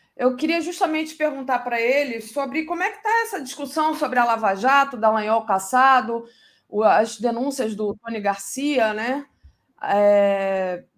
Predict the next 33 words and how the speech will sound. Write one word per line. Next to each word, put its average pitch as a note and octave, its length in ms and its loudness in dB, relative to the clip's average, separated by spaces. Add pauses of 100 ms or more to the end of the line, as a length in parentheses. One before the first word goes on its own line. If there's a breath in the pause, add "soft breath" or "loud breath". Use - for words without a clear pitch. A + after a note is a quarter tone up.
(200)
dando A#3+ 460 0
conta A#3+ 360 -2
ali G#3+ 260 -2
de A3+ 140 -8
como D#4+ 440 0
operava A#3 560 2
o G#3+ 40 -6
Sérgio G#3 380 -4
Moro, B3+ 580 -2 (260)
né? A3 400 -8 (200)
Ó, G3+ 120 4
ele A3+ 200 -2
tá C4+ 180 -2
tentando C#4 400 -6
voltar. A#3+ 840 -2 (540)
Vamos A3+ 200 -8
ver A3 120 -6
se G#3+ 120 -10
ele G3+ 120 -6
volta. E3 460 -8
Realmente G#3+ 560 -8
tá A3 140 -2
ruim. A3 680 -8
Ah, E3 640 -6
não G#3 160 -6
aparece B3 460 0
nem C#4 120 -2
a D4+ 60 -2
imagem A3 400 0
dele F3+ 200 -6
pra F#3+ 180 -10
mim, E3 240 -12
gente. D#3+ 500 -14